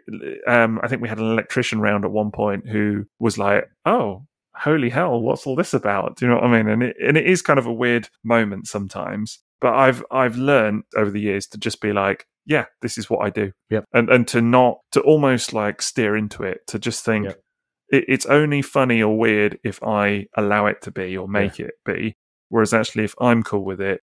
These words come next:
Speaker 1: who, who gives a monkeys? Do you know what I mean? And, and actually what I found is that people have a different kind of reaction to it if I'm that
Speaker 2: Hundred percent,
Speaker 1: way.
Speaker 2: yeah.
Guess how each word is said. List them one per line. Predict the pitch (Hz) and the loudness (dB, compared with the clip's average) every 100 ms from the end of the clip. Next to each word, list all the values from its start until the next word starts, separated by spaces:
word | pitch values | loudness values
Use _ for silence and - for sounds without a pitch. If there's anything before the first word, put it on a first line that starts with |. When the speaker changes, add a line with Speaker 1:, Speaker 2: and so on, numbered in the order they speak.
| _ | _
Speaker 1:
who, | - 107 - | -8 -6 -4
who | 110 | -2
gives | 110 104 | -2 -2
a | 104 | 0
monkeys? | 107 104 - 104 | -2 -2 -6 -10
Do | - | 0
you | 113 | 2
know | - | 2
what | 107 | 0
I | 101 | -2
mean? | 101 | -2
And, | 110 - | -2 -2
and | 120 120 117 - _ - | -2 0 -2 -6 _ -4
actually | 151 - 120 | -4 -2 -6
what | 110 | -4
I | 110 | -4
found | - 123 107 101 | -2 0 0 -2
is | 101 | -6
that | - 107 95 - _ | -2 0 0 -4 _
people | 117 107 101 98 - - | -10 -6 -6 -6 -10 -12
have | - 107 | -6 -4
a | |
different | 101 117 - 104 - - | -2 -4 -6 -10 -12 -10
kind | 110 | -4
of | 101 | -2
reaction | 104 107 - 113 | 0 -2 -4 -4
to | 131 | -2
it | 151 - | -2 -2
if | - | -8
I'm | - 113 | -6 -4
that | |
Speaker 2:
Hundred | 123 - | -4 -2
percent, | 113 131 | 0 0
Speaker 1:
way. | |
Speaker 2:
yeah. | 143 | -2